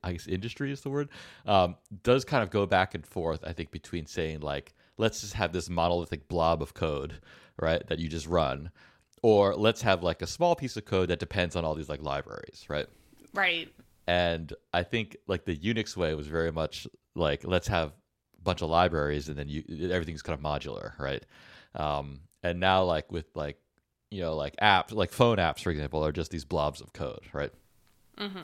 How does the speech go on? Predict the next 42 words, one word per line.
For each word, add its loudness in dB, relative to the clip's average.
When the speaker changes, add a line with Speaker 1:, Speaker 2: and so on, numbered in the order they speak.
Speaker 2:
Oh, 4
Speaker 1:
Um, 0
Speaker 2:
interesting. -8
Speaker 1:
like, 2
there's 2
no, 6
like, 6
li-, 8
I 10
mean, 2
they 10
do 2
depend 6
on 6
the 4
operating 4
system, -10
obviously, -8
but, -8
like, -4
you -6
know, -2
if -4
f-, -20
five 8
different 4
phone 8
apps 2
use -2
the -12
same 0
library, 0
then, -2
like, -6
each 0
app 2
just -10
includes -4
it, -4
you -2
know, 4
<laughs> 6